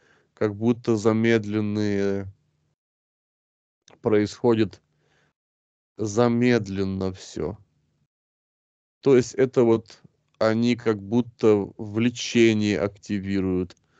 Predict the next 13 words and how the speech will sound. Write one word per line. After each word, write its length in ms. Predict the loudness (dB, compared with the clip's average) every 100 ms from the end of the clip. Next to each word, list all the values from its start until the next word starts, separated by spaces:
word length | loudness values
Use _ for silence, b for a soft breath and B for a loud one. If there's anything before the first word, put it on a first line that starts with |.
| b b b _
как 280 | -6 -6 -4
вот 180 | -2 0
это 200 | 0 0
флюиды 880 | -2 2 4 6 4 4 4 4 2
как 240 | 2 -2
будто 400 | -2 -4 0 -2
запускают 800 | 0 -4 -8 -10 -2 2 4 2
по 160 | -2 -2
воздуху. 960 | 0 0 0 0 -4 -12 -6 -4 -4 b b b b b
У 80 | 2
них 220 | 4 4
большие 460 | 4 2 2 0 2
рукава 880 | 0 0 0 2 2 2 0 -4